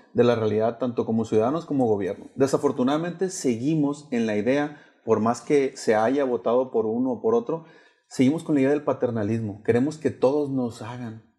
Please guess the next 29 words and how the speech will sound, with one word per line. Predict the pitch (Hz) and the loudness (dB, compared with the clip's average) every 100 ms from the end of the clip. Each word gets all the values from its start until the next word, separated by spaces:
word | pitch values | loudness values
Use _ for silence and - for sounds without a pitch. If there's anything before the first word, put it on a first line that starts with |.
| _ _ | _ _
Somos | - 139 151 160 | -2 2 4 4
muy | 160 165 | 2 2
pocos, | 165 160 165 | 0 0 -2
son, | 139 135 | -2 0
son, | 147 147 143 | 2 2 2
o | 117 | 0
son | 143 131 | 0 0
muy | 131 190 | 2 0
pocas | - 170 175 165 | 0 -4 -4 -2
personas | 131 120 131 143 | -2 -2 -2 -2
las | 131 | -2
que | - | -4
se | 110 | -6
animan | 110 123 143 | -2 -2 -2
a | 127 | -2
participar | 123 - 107 - 127 | -2 -2 -4 -2 -2
como | 139 123 | -2 -4
sociedad | 107 107 107 | -4 -2 -2
civil | 131 120 127 - - - | 0 0 -2 -8 -20 -2
y | 127 | 0
exigirle | 123 - 120 135 156 | 2 0 0 2 2
a | 160 | 0
que | |
las | 147 | -2
autoridades, | 131 120 113 113 123 135 - _ _ _ _ - | -2 -2 0 2 2 0 -4 _ _ _ _ 0
eh, | 117 113 113 113 110 - - _ _ - | 4 6 6 4 0 -4 -18 _ _ -4
hagan | 120 143 156 | -2 0 -2
sus | 135 | -4
funciones. | 117 104 127 131 113 - | -4 -2 -2 -2 -4 -12